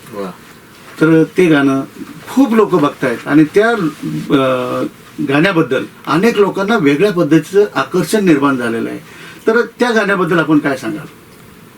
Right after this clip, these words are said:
Speaker 1: सर्वप्रथम तमाम रसिक बांधवांना नवीन वर्षाच्या हार्दिक शुभेच्छा.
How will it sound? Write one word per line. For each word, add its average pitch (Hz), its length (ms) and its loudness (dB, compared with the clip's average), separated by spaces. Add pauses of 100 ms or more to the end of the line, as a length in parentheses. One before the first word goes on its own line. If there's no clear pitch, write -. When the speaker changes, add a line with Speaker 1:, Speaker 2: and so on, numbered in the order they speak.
(1080)
Speaker 1:
सर्वप्रथम 123 880 -2 (1200)
तमाम 123 280 -2
रसिक 113 320 -4
बांधवांना 110 500 -2 (440)
नवीन 113 300 0
वर्षाच्या 117 360 -2
हार्दिक 104 280 -6
शुभेच्छा. 113 480 -4